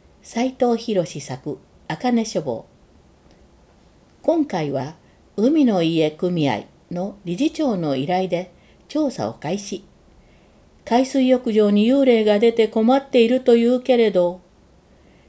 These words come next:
何か秘密があるみたい。ゾクッと楽しい大人気のシリーズです。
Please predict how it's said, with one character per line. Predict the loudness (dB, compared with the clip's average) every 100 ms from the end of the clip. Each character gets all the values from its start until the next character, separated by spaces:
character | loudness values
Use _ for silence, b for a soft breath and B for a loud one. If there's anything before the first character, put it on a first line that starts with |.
| -10
何 | -6 -4
か | -6
秘 | -8 -4
密 | -4 -2
が | -2
あ | -2
る | -2
み | -4
た | -6 -10
い。 | -12 _ _ _ b b b b b _
ゾ | -6
ク | -2 -2
ッ | -4 _
と | -6
楽 | -2 2 2
し | 0 -2 -2
い | -4 -6
大 | -4 -2
人 | 0 0
気 | 0
の | -4 -4
シ | -4
リ | -4 -4
ー |
ズ | -4
で | -4
す。 | -6 -10 -20